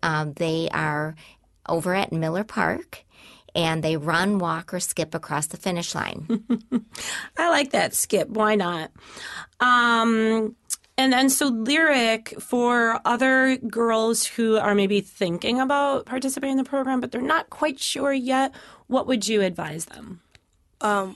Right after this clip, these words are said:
Speaker 3: one of the things I learned with being in it is, at first, it may seem like you can't do it. Like, just practicing,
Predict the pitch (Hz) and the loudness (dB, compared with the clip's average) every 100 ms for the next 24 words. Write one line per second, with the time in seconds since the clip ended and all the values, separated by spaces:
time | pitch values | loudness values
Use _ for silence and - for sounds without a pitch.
0 | - 214 220 202 196 220 214 202 196 - | -2 2 2 0 -2 0 2 0 -4 -10
1 | - 185 180 185 202 214 208 - 190 196 | -10 -10 -6 -4 -4 -4 -8 -6 -4 -2
2 | 208 220 233 - 196 190 196 - _ _ | -2 -2 -4 -4 -4 -4 -6 -10 _ _
3 | _ _ _ _ _ _ _ - 202 196 | _ _ _ _ _ _ _ -2 -2 0
4 | 214 226 226 - 196 208 208 214 202 185 | 2 2 0 -2 0 2 2 0 -2 -2
5 | 202 196 190 180 190 180 - - _ _ | -4 -4 -6 -6 -6 -8 -10 -20 _ _
6 | - 180 202 196 - 202 196 208 202 180 | -10 -6 -4 -6 -2 -4 -2 -6 -6 -6